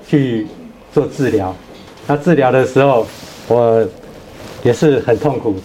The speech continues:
大家都一样。那治疗后呢？那在治疗的期间，我们，我也看了，我，我们也是看了很多书，有看过李峰医师的书，哦，他建议我们去爬山，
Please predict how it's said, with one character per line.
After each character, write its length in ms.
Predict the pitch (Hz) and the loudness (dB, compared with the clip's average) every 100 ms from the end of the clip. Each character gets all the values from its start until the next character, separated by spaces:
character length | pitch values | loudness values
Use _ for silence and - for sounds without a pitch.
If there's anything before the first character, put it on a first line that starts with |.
| - | -8
大 120 | - 127 | -4 -2
家 140 | 123 | 0
都 180 | 123 117 | 0 0
一 140 | 110 | 0
样。 200 | 113 104 95 - - - - - - | -2 -2 -6 -16 -20 -20 -20 -10 0
那 160 | 160 | 2
治 160 | 151 196 | 2 4
疗 180 | 156 143 | 4 4
后 180 | 165 143 | 2 2
呢？ 200 | 131 131 - - - - | 0 -2 -10 -20 -18 -2
那 220 | 139 131 | 2 2
在 160 | - 170 | 4 2
治 160 | 180 | 4
疗 160 | 151 139 | 2 4
的 100 | 139 | 2
期 140 | 135 117 | 0 0
间， 200 | 143 135 | 0 2
我 80 | |
们， 240 | 117 110 107 113 | 2 2 0 2
我 140 | 135 | 2
也 100 | 123 | 2
看 200 | - 139 | 2 0
了， 140 | 113 98 90 | 0 -2 -2
我， 260 | 113 110 107 | 0 0 2
我 60 | |
们 220 | 104 113 104 | 4 4 4
也 60 | |
是 200 | 101 139 | 2 0
看 220 | - 143 117 | 2 -2 0
了 80 | |
很 120 | 98 90 | 0 0
多 180 | 113 110 | 2 2
书， 280 | - 107 107 - - - - | 2 -2 -2 -14 -20 -8 -2
有 100 | 107 | -2
看 220 | 151 135 | 0 0
过 240 | 143 127 | 2 2
李 120 | 104 98 | 2 0
峰 220 | 127 120 | 0 0
医 100 | 120 | -2
师 180 | 120 117 | 2 2
的 120 | 110 | 2
书， 340 | - 117 110 - - - - | 2 2 0 -4 -18 -20 -6
哦， 140 | 101 | -2
他 180 | 101 123 | 0 -2
建 260 | - 147 123 | 0 0 2
议 80 | 120 | 2
我 80 | |
们 160 | 98 101 | 2 -2
去 120 | - | -4
爬 240 | 107 101 104 | -4 -4 -4
山， 260 | - 113 | -2 -2